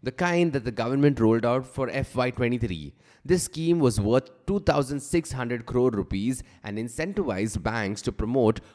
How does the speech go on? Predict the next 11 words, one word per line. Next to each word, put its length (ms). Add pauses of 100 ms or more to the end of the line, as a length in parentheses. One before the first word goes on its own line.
(180)
point 400
of 140
sale 420
or 120
P 320
O 60
S 340
and 180
e-commerce 600
transactions 920
using 520